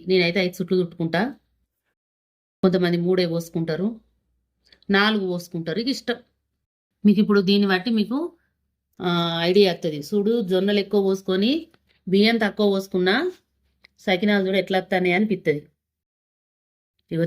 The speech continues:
తెగింది, నేను అతుకు పెడతా. మళ్ళీ ఒకసారి చేతుల పిండిని మళ్ళీ మంచిగా పిసుక్కొని కొ-, కొస్సగా కొండే నాలుక లెక్క చేసుకోవాలి. దీన్ని చేసుకొని అతుకు పెట్టాలి. ఆ తెగిన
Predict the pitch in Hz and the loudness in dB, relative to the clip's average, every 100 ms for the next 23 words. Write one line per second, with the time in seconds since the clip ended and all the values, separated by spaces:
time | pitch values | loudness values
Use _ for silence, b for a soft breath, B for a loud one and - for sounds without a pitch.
0 | 208 202 196 185 320 - _ _ - 208 | 4 4 2 2 -2 -6 _ _ 0 2
1 | 190 - 185 151 - - _ _ _ 196 | 2 0 -2 -2 -8 -14 _ _ _ -4
2 | 196 214 214 190 185 190 202 196 190 180 | 0 0 -2 -4 2 2 2 0 2 2
3 | 185 302 359 b b b b _ 185 185 | 4 2 0 b b b b _ 0 2
4 | 180 180 185 180 170 160 156 - _ _ | 4 2 2 2 2 -2 -8 -16 _ _
5 | _ _ 202 190 214 - 190 196 330 359 | _ _ -8 -6 -8 -2 2 4 2 -2
6 | _ _ _ _ 185 185 185 - 202 202 | _ _ _ _ -2 -2 -4 0 0 2
7 | 226 202 - _ _ _ - 202 208 208 | 2 2 -4 _ _ _ 0 4 4 2
8 | 196 196 185 180 175 180 214 175 151 151 | 0 -2 -2 -2 -2 -4 -4 -2 -4 -6
9 | 151 147 _ _ _ _ _ _ _ _ | -8 -12 _ _ _ _ _ _ _ _
10 | 202 208 208 196 185 175 180 _ _ _ | 2 2 2 2 2 0 -2 _ _ _
11 | - 202 202 196 175 156 147 - 175 175 | -6 -4 0 0 0 -2 -2 -4 -2 2
12 | 190 196 | 4 4